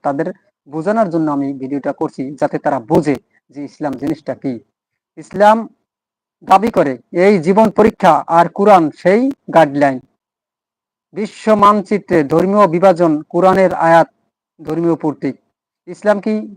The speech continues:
পরীক্ষায় উত্তীর্ণ? যুক্তি, স্রষ্টা এক, পরকাল, ন্যায়ের বিচার, সব যুক্তিসঙ্গত।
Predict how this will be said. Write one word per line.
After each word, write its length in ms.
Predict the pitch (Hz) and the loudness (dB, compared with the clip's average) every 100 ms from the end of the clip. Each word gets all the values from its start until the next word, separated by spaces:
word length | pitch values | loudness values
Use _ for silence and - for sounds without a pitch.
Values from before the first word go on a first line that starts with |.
| _ - | _ -16
পরীক্ষায় 360 | 196 - 208 | -12 -4 -2
উত্তীর্ণ? 500 | 208 - 277 226 131 - _ _ _ _ _ _ _ 175 | -2 0 2 2 -2 -6 _ _ _ _ _ _ _ -8
যুক্তি, 380 | 156 - - 120 - _ _ _ | -6 -4 -6 -8 -10 _ _ _
স্রষ্টা 400 | _ 196 185 202 | _ -8 0 2
এক, 320 | 180 175 - _ _ | 4 0 -4 _ _
পরকাল, 440 | 185 190 - 151 139 | -6 -2 0 0 -2
ন্যায়ের 340 | 147 160 180 165 | -4 0 2 2
বিচার, 320 | 170 170 143 - | 0 2 0 -2
সব 420 | _ - 190 196 156 | _ 4 4 4 -2
যুক্তিসঙ্গত। 640 | 170 - 151 147 139 | -8 -8 -8 -6 -6